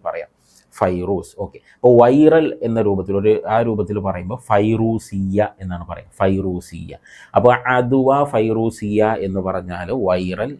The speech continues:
ഇൻഫെക്ഷൻ എന്നാണ്. അപ്പോൾ ഇതൊരു വൈറൽ ഇൻഫെക്ഷൻ ആണെന്ന് പറഞ്ഞാൽ എങ്ങനെയാണ്? ഹാദ അദുവ ഫൈറൂസിയ. ഹാദ അദുവ ഫൈറൂസിയ എന്നാണ് പറയുക.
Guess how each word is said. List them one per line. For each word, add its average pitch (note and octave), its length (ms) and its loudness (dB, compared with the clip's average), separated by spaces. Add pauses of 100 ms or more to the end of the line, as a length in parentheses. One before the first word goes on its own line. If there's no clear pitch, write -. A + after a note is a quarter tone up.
ഇൻഫെക്ഷൻ F#2 680 -6
എന്നാണ്. E2 340 -12 (320)
അപ്പോൾ A#2 280 4
ഇതൊരു C#3 320 6
വൈറൽ B2 340 2
ഇൻഫെക്ഷൻ A2 460 -6
ആണെന്ന് G2+ 220 -2
പറഞ്ഞാൽ G2 340 -2 (360)
എങ്ങനെയാണ്? G#2+ 440 2 (260)
ഹാദ C3+ 360 4
അദുവ A#2+ 640 2
ഫൈറൂസിയ. G2+ 880 -4 (640)
ഹാദ F#2+ 340 2 (420)
അദുവ G#2+ 540 0 (220)
ഫൈറൂസിയ G2 680 0
എന്നാണ് F#2+ 220 -4
പറയുക. E2 260 -10